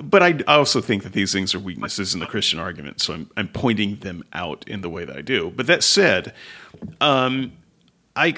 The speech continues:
I qualify all of this, um, because we're humans and by nature limited in, uh, what we can do.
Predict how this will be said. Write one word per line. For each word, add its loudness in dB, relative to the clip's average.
I 2
qualify 0
all -4
of -12
this, 2
um, -8
because 0
we're 2
humans -4
and 2
by 0
nature 2
limited 0
in, -2
uh, -10
what -6
we -6
can -6
do. -12